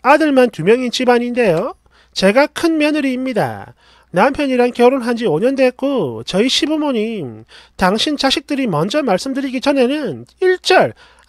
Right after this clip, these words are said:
아무것도 터치 안 하시는 분들이세요. 그리고 명절 상차림 이런 것도 아예 안 하시고, 아, 물론 큰 집이 따로 있기는 한데 그냥 아버님만 아주 잠깐 다녀오실 뿐이죠.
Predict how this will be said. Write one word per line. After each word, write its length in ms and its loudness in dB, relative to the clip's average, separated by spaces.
아무것도 380 6
터치 280 2
안 120 6
하시는 260 -2
분들이세요. 920 -4
그리고 460 2
명절 440 0
상차림 760 -6
이런 220 0
것도 240 -4
아예 240 4
안 160 2
하시고, 680 -4
아, 140 2
물론 420 0
큰 180 -6
집이 220 -6
따로 280 0
있기는 360 -4
한데 640 -4
그냥 360 4
아버님만 600 2
아주 220 0
잠깐 480 -2
다녀오실 500 -2
뿐이죠. 720 -10